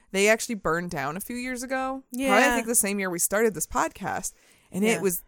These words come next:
Speaker 1: really sucky and tragic, but they have totally rebuilt and they have come back stronger. I've been to the brewery,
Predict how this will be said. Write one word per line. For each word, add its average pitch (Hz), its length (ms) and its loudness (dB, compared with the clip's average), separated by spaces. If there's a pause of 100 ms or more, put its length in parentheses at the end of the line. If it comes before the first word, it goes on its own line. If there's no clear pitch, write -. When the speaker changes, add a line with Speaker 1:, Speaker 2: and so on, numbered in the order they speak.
(100)
Speaker 1:
really 220 360 -2
sucky - 500 0
and 151 100 -6
tragic, 185 520 -2
but 151 140 -4
they 190 120 2
have 202 120 0
totally 202 380 -6
rebuilt 190 580 0
and 170 180 -8
they 170 120 -2
have 170 220 -6
come 180 220 -4
back 185 220 0
stronger. 185 480 -2
I've 180 160 -2
been 185 160 -2
to 190 60 -6
the 185 80 -6
brewery, 175 500 -2